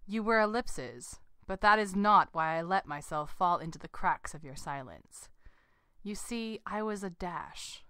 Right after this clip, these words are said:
looking for somebody to complete my sentences, and you enthralled me with the way you had never been an unfinished clause, how you inserted meaning into every pause.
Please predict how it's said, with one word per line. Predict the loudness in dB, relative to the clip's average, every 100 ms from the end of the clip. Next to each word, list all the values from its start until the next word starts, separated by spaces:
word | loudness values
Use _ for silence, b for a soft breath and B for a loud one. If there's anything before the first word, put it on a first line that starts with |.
| -20 -8
looking | -6 0 -2
for | 0 -4
somebody | 2 2 2 -2
to | -6
complete | -8 -6 -6 -6
my | -6 -6
sentences, | -6 -6 -8 -10 -12 -8
and | -4 -2
you | -2 -2
enthralled | -2 -2 2 4 2 -2
me | -10
with | -10 -10 -8
the |
way | -4 -2 -2
you | -4 -6
had | -8 -8 -2
never | -2 -2 -4
been | -2 -2 -2
an | -6
unfinished | -6 -8 -8 -8 -8 -10
clause, | -8 -6 -4 -4 -8 B B B 2
how | 2
you | 4 4
inserted | 2 2 0 -2
meaning | -4 -2 -2 -2
into | -6 -4
every | -4 -4 -4
pause. | 0 2 2 0 -6 -12